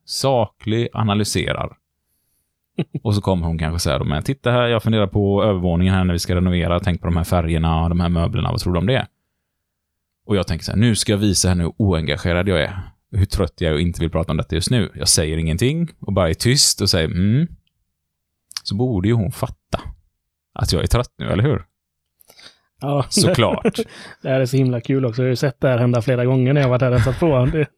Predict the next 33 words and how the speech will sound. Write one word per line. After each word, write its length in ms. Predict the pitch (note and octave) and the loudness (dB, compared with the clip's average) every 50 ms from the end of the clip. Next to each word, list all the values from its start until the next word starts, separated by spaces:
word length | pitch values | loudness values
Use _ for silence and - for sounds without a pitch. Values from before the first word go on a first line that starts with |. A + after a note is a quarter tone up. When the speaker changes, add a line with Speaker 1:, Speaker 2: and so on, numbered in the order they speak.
| _ | _
Speaker 3:
det 60 | - | -2
är 40 | E3 | -2
väldigt 340 | D3 D3 D#3 D3 C#3+ D#3 D#3+ | 0 0 0 2 2 2 2
roligt. 520 | E3+ D#3 B2 - F#3 - C#4 G#3+ - _ | 2 0 2 0 0 0 0 -2 -2 _
Speaker 1:
Spelar 420 | - - - - - - F2+ F2 F2+ | -10 -8 -6 -2 0 0 0 2 2
ingen 160 | F2+ F2 F2 | 2 2 2
roll 80 | E2+ D#2+ | 2 0
att 100 | E2 - | 0 0
man 100 | E2 E2 | -2 0
föreläser 480 | - F2+ E2 E2 E2 E2+ F#2 F#2+ G#2 | 0 0 0 0 0 0 0 0 0
på 100 | F#2+ F#2 | 0 0
det 60 | F#2 | 0
här, 60 | G#2+ A#2 | 0 2
kan 80 | G#2+ | 0
jag 100 | G2+ G2 | 0 0
säga. 180 | - E2+ - - - F3 - _ - - _ | 0 -2 -4 -2 -4 -8 -6 _ -8 -8 _
Speaker 3:
<laughs> 380 | - _ _ _ _ _ _ _ | -18 _ _ _ _ _ _ _
Speaker 1:
Man 180 | F#2 F2+ F#2 G2 | -2 0 2 2
går 260 | G2+ G2 G2 G2 - - _ _ _ | 2 2 2 0 -2 -4 _ _ _
alla 240 | - F#2 F#2 F2+ E2+ | -4 -2 0 2 2
missar 340 | F#2 G2 F#2 - - E2 E2 | 2 2 2 0 -2 0 0
ändå. 240 | F2+ G#2 A2+ - - _ _ _ _ _ _ _ _ _ _ _ _ _ _ _ - - | 0 0 0 -2 -6 _ _ _ _ _ _ _ _ _ _ _ _ _ _ _ -6 -2
Men 100 | C3 C3 | -2 0
då 60 | B2+ | 0
sitter 200 | A2+ A2 G2+ A2 | 0 0 0 0
jag 160 | G2 F2 C#2+ | 0 0 0
och 80 | D2+ - | -2 -2
så 80 | - | -2
kommer 160 | G2 - E2 F2 | -2 -2 -2 -2
hon 80 | F#2 | -2
så 80 | - - | -2 -2
här, 60 | G2 | -2
men 100 | B2 - | -2 -2